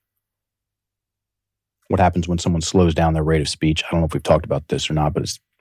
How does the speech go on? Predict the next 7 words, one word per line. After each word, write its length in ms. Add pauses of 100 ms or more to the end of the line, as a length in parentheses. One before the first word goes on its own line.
(440)
quick 200
and 100
simple. 320 (800)
The 80
breath 260
loosens 380
up. 200